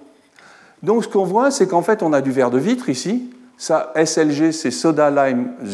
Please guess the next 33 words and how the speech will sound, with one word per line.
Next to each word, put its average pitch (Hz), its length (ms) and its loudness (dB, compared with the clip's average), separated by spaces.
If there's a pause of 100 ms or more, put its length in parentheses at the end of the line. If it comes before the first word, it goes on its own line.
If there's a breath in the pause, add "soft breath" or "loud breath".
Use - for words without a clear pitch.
(120)
glass, 131 320 0
c'est 117 80 0
du 107 100 -6
verre 117 200 2
ordinaire 127 500 0
avec 113 220 -6
du 117 100 -8
sodium. 98 380 -6 (720 loud breath)
Dessus, 220 560 0 (100)
on 147 140 0
dépose 190 440 0
une 165 140 -4
couche 214 260 0
de 165 80 2
molybdène 156 680 0 (480 loud breath)
par - 180 0
sputtering, 175 480 -2
par 104 160 -4
pulvérisation 143 720 0
cathodique. 131 580 -2 (260 loud breath)
On 135 80 2
voit 156 240 0
que 220 60 -6
cette 175 200 0
couche, 196 360 -2 (200 loud breath)
elle 135 120 2
a 131 80 4
des 131 120 0
grains, 135 300 -2
vous 190 60 -2
voyez, 127 260 2
elle 131 140 2
a, 110 100 2